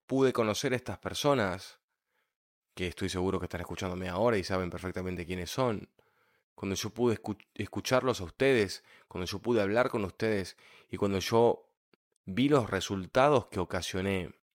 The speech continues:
semanas o días después en sus vidas, yo dije,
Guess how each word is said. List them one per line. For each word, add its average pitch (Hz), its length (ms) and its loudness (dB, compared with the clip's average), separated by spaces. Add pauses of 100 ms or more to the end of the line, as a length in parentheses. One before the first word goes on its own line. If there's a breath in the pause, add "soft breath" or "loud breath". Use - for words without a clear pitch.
(1040)
semanas 113 640 2
o 92 120 0
días 117 240 0
después 104 680 -2 (640)
en 139 240 4
sus 92 260 -4
vidas, 82 640 -6 (460)
yo - 220 -6
dije, 101 520 -4